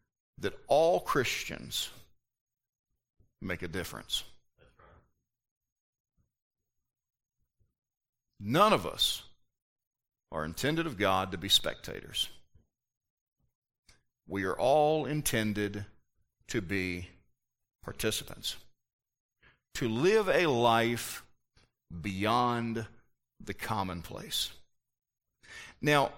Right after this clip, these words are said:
I will tell you, this doesn't necessarily mean that it's going to be recognized on earth. I am convinced that we will get to heaven and the most rewards are going to be, be given to people we never heard of.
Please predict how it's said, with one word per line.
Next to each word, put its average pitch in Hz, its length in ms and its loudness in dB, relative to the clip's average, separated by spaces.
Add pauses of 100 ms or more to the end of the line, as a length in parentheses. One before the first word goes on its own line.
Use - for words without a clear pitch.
(120)
I 135 100 4
will 190 240 2
tell 208 200 2
you, 143 140 2
this 131 220 2
doesn't 156 340 2
necessarily 143 580 2
mean 117 280 0
that 117 100 -2
it's 110 160 -6
going 120 140 -2
to 107 40 -4
be 110 100 -2
recognized 101 840 -2
on 90 180 -6
earth. 65 320 -8 (460)
I 117 200 6
am 170 160 2
convinced 104 600 -2
that - 140 -4
we 98 120 -4
will 107 140 -4
get 127 220 -2
to 139 80 -2
heaven 92 440 0
and 92 200 -4
the 92 60 -6
most 104 380 0
rewards 110 460 0
are 104 80 0
going 101 180 -6
to 98 60 -4
be, 101 80 0
be 95 260 -6
given 113 300 -2
to 117 80 -6
people 92 320 -4
we 95 100 -6
never 90 280 -4
heard 85 200 -4
of. 76 300 -10